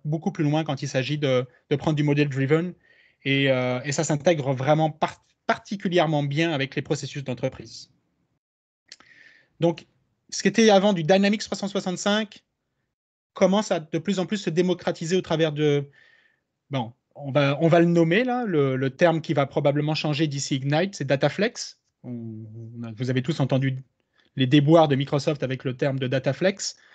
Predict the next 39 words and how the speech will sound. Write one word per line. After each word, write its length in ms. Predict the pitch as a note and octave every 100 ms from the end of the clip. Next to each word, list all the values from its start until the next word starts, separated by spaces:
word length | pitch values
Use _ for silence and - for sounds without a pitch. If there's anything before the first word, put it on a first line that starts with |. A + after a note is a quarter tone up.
| - - - _ _
Euh, 360 | D#3 D3 C#3 C#3 - _ -
il 60 |
y 60 | D#3+
a 80 | F#3
une 100 | G3
version 500 | G#3+ - A3+ G3+ -
gratuite 580 | D3+ D3 G3 G3 C4 C#4
de 80 | F#3+
Command 280 | G3+ G3+ G3+
as 100 | F#3+
a 40 |
Service 400 | F#3+ F#3+ F#3 A3+
qui 80 | -
va 100 | F3
être 100 | E3+
dis-, 220 | E3 -
qui 100 | -
sera 140 | F#3+ F#3
disponible, 560 | F3 - F#3 A#3+ D#4 - _ _ _
ce 120 | - -
qui 80 |
n'était 220 | A3 A3 A#3+
pas 120 | A3
le 60 |
cas 220 | G3+ A3+ G#3+
dans 120 | F3
votre 200 | E3 -
environnement 640 | E3+ F3 F3 E3+ F3 F3 D3+
défaut 560 | C3+ F#3+ - G3 F#3+
jusqu'à 300 | D3+ D3+ F3+
maintenant, 400 | D#3+ D#3 F3+ B3
c'est-à-dire 240 | - D3+ D#3+
que 100 | D#3
quand 180 | F3
vous 140 | E3+ E3
aviez 180 | D#3+ F3
un 60 |
environnement 440 | D#3+ D#3+ E3 E3 E3
default 560 | D#3 D#3+ F#3 E3+ -